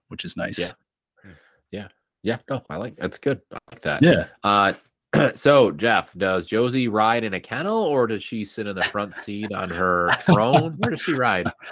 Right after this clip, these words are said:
Speaker 1: Yeah, I'll probably get a lot of criticism for this, but most of the time, if it's just me,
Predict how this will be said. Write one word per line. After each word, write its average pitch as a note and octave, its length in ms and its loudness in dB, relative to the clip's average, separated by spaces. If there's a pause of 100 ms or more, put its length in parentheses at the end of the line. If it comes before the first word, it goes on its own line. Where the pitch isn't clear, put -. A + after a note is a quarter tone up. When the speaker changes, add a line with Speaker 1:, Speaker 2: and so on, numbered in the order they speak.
(560)
Speaker 1:
Yeah, C#3 200 8
I'll C#3+ 100 6
probably D#3 240 6
get C#3 80 10
a C3+ 40 8
lot B2+ 140 8
of A2+ 80 4
criticism A2 500 2
for G2+ 120 -6
this, G2+ 260 -4
but G#2 180 -8
most A2+ 280 -4
of A2+ 100 -6
the A#2 80 -8
time, G2+ 220 -4
if F#2+ 120 -12
it's G2+ 160 -8
just - 240 -10
me, G2 480 -8